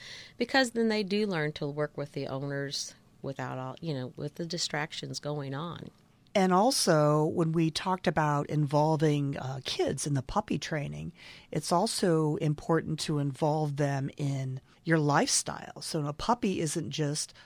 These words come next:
Speaker 2: a puppy to then come home and be crated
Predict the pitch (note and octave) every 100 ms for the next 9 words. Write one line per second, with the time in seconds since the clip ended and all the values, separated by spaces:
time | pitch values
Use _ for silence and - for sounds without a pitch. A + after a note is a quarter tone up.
0 | _ D3+ D3 - F#3+ F3 D3+ D3+ D3 C#3+
1 | C#3+ D3+ C#3 C#3+ C#3 C3+ C3 B2+ - -
2 | C#3 C3 D#3 D#3+